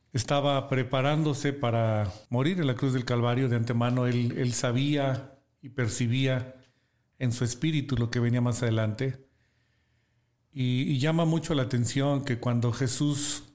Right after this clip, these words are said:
junta a sus discípulos, una de las primeras cosas que hace es lavarles los pies, cosa que era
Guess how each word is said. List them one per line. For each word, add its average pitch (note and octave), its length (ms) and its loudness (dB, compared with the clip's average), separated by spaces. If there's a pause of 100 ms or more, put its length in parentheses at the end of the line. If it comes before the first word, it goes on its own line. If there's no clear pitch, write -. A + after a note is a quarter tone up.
(160)
junta D3 440 -2
a C3+ 40 0
sus A#2+ 200 -2
discípulos, B2+ 640 0
una D3 140 2
de C3+ 80 2
las A#2 200 0
primeras C3 360 -2
cosas C3+ 480 -2
que A#2 300 0
hace B2 400 0
es - 380 -2
lavarles B2 500 0
los G#2+ 160 -2
pies, B2 400 0
cosa A#2+ 340 -2
que - 80 -4
era A2+ 480 -4